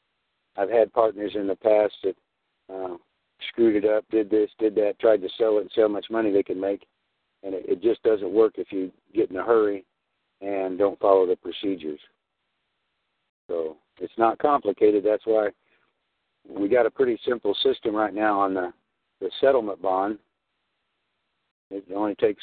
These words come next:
four instruments or four, um, documents to put that package together. Um, but it's really the whole package. You gotta have Paperwork Reduction Act. People don't have all the information they need when they get it sitting in front of 'em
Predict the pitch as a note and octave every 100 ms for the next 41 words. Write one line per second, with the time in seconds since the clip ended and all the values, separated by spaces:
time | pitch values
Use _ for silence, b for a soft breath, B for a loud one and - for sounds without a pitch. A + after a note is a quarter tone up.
0 | - A2+ A2 G#2+ - G2+ G2+ G2+ - F#2
1 | F#2 A#2 A2 F2+ _ _ _ _ _ F#2+
2 | F#2 E2 _ _ A2 A#2 - G2 G2 -
3 | - G#2+ - G#2 F#2+ _ A2 A2 G2 F2
4 | - F#2 A#2 A2+ F#2+ F2 _ _ _ _
5 | _ _ _ - F2 E2+ D2+ _ _ _
6 | _ _ G2 F#2+ C3 C3 A2 G2+ A#2+ -
7 | A2 F#2 E2+ E2 G2 A2+ A2 G#2+ A2 G2+
8 | _ _ _ _ _ _ _ _ _ _
9 | - A2+ A2+ A#2+ B2 B2+ C#3+ D3 - G#2
10 | G2+ G#2+ _ _ _ _ _ B2 B2 A#2
11 | A#2 A2+ A#2 A2+ A2+ A#2 A#2 A#2 A2 B2
12 | B2 G#2+ G#2 G#2+ A#2+ A#2+ G2+ G#2 A2 G#2+
13 | A2+ - - G2+ G#2 F#2+ C#3 C#3 G2+ G2+